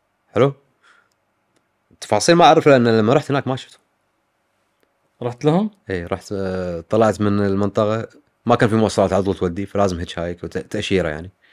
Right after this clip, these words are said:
Speaker 1: أشوف تأشيرة، أحاول بالدرب، وصلت لأقرب منطقة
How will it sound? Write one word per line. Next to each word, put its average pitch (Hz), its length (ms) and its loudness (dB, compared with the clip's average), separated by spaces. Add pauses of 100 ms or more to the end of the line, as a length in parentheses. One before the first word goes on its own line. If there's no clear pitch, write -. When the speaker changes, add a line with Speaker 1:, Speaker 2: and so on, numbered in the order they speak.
(720)
Speaker 1:
أشوف 101 360 -4
تأشيرة، 113 380 4
أحاول 110 220 6
بالدرب، 107 320 2 (520)
وصلت 147 360 2
لأقرب 143 380 8
منطقة 85 420 -2